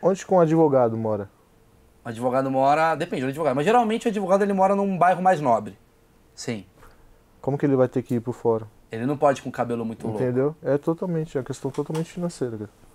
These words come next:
Speaker 2: Uau, é verdade. Médico.
Speaker 1: É.
Speaker 2: Médico não pode chegar com cabelo, não sei o quê.
Speaker 1: É isso.
Speaker 2: O jo-,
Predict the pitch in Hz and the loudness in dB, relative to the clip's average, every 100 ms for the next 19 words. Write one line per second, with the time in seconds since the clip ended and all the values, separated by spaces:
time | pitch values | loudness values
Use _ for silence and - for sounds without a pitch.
0 | _ 139 165 175 156 135 170 - 147 170 | _ -14 -12 -12 -12 -10 -8 -6 0 2
1 | 165 120 - 107 - _ - 117 135 185 | 2 0 -10 -16 -18 _ -6 0 2 0
2 | 175 175 160 156 170 151 160 151 160 160 | 0 0 2 0 0 2 2 4 4 4
3 | 160 151 160 151 156 143 123 - - - | 0 -2 -4 -2 2 4 2 -2 -16 -12
4 | 131 208 196 165 180 135 | -6 -4 -2 0 0 4